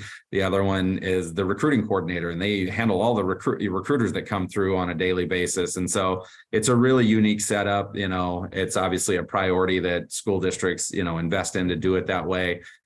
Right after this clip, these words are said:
Um, but yeah, so, you know, but I've, I've also come to appreciate the, the communities, you know, football communities, um, uh, and all the places, you know, that I've been, you know, obviously, right, you know, Bellevue had a,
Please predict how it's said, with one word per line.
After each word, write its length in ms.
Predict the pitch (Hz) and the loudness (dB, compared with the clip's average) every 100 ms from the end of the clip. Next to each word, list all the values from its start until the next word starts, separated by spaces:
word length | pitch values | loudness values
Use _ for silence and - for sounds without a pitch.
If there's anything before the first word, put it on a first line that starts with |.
| _ - | _ -4
Um, 720 | 98 95 90 87 87 85 82 - | -2 0 0 0 -2 -6 -8 -2
but 160 | 131 | 2
yeah, 240 | 135 113 82 | 4 2 0
so, 460 | - 113 101 98 | 2 4 4 2
you 120 | 110 104 | 0 0
know, 200 | 87 92 | 0 0
but 220 | 110 104 | 0 2
I've, 280 | 104 98 - | 0 -2 -4
I've 180 | 104 104 | -2 0
also 380 | 101 101 104 95 | 0 0 0 -2
come 240 | - 98 | -2 -4
to 120 | 92 98 | -2 -4
appreciate 720 | - 101 90 98 92 90 85 | -2 -2 -2 0 0 0 -2
the, 400 | 92 90 87 82 - - _ - | -2 0 -2 -6 -14 -20 _ -6
the 260 | 92 90 | -2 -2
communities, 880 | - 117 101 101 98 98 95 92 - | 0 2 4 2 2 2 0 -2 -4
you 100 | 101 | -4
know, 140 | 90 85 | -4 -2
football 380 | 107 110 104 | 0 2 2
communities, 760 | 101 110 98 95 92 95 92 - - | 2 0 0 0 0 0 0 -2 -4
um, 640 | 90 85 85 82 82 82 _ - _ - | -2 -2 -2 -2 -4 -6 _ -20 _ -6
uh, 240 | 87 82 82 | -4 -2 -2
and 140 | 90 | 0
all 160 | 95 113 | 2 2
the 80 | |
places, 600 | 110 104 85 90 85 82 | 2 0 0 0 -2 -4
you 120 | - 87 | -2 0
know, 140 | 85 | 0
that 120 | 85 | 0
I've 160 | 85 80 | -2 -2
been, 500 | 85 82 82 82 85 | -2 -2 -2 -2 -2
you 80 | 87 | -4
know, 120 | 80 | -2
obviously, 580 | 85 87 90 98 90 87 | -2 -2 0 0 0 0
right, 340 | - 92 90 | -2 -2 -2
you 100 | - | -2
know, 140 | 82 80 | -4 -2
Bellevue 440 | 90 90 87 87 | 0 0 2 0
had 200 | 85 90 | 0 0
a, 180 | 87 | -2